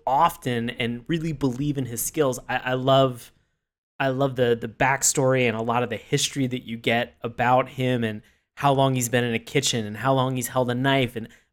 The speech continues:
these things are all really cool details that really kind of separate and show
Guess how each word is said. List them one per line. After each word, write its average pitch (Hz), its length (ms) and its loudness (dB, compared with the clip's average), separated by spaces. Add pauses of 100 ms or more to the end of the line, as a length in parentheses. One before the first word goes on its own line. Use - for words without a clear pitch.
these 180 120 -4
things 185 140 -6
are 165 100 -6
all 156 320 4
really 147 280 2
cool 147 260 0
details 110 640 -4
that 120 160 -12
really 165 260 -6
kind 147 220 -4
of 120 80 -2
separate 147 540 2
and 123 120 -8
show 143 600 4